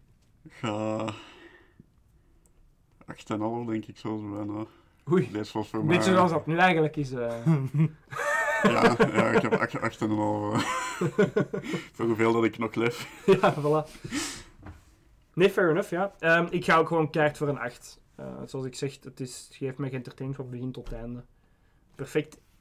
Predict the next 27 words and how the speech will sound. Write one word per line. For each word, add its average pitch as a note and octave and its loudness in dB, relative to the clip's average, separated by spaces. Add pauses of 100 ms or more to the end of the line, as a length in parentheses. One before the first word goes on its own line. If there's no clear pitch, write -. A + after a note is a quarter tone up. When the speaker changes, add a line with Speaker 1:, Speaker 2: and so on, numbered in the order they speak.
(140)
Speaker 2:
bestaat C3 -6
niet, C3 -8
maar, A#2+ -8
ehm, A2 -12 (440)
Speaker 1:
Deze A2 -6
komt G#2+ -6
toch G2+ -8
heel C3+ -6
dicht - -10
in. C3+ -6
Speaker 2:
het D3+ 4
heeft F#3+ 6
alles G3+ 4
genomen F#3+ 4
wat F#3 4
dat D#3+ 0
goed E3 0
was E3+ 4
in D3 2
Spider-Verse, D3+ 2 (300)
eh, A#2+ -2
en B2+ -6
het B2 -8
geschreckified C#3 -4
en B2 -8
het A#2 -10
heeft, A#2 -12